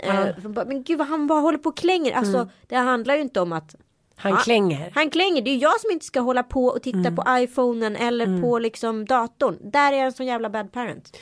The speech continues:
Speaker 1: Okej, men då tycker jag att vi kan prata också om det här nya trenduttrycket vobba.
Speaker 2: Just det.
Speaker 1: Va-, vad är det? Vad innebär det?
Speaker 2: Det innebär att man jobbar samtidigt man passar sjuka barn.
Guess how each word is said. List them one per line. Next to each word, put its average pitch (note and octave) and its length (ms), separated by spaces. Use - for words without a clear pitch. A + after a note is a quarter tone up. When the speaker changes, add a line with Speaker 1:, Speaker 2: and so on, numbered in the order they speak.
Speaker 1:
Okej, - 260
men D4 160
då F4 100
tycker D#4+ 220
jag A#3+ 60
att F#3 60
vi G#3 120
kan G3+ 200
prata G#3 300
också F#3+ 180
om G3 100
det G3 60
här F3 220
nya F#3+ 680
trenduttrycket F3 600
vobba. F#3 720
Speaker 2:
Just B3+ 320
det. A3+ 80
Speaker 1:
Va-, A3+ 160
vad A#3+ 240
är F3+ 200
det? E3+ 80
Vad - 80
innebär E3+ 220
det? - 140
Speaker 2:
Det D4 200
innebär G3+ 320
att E3 100
man E3 280
jobbar G3 580
samtidigt D#3 480
man D#3 280
passar D#3+ 240
sjuka D#3+ 260
barn. E3+ 280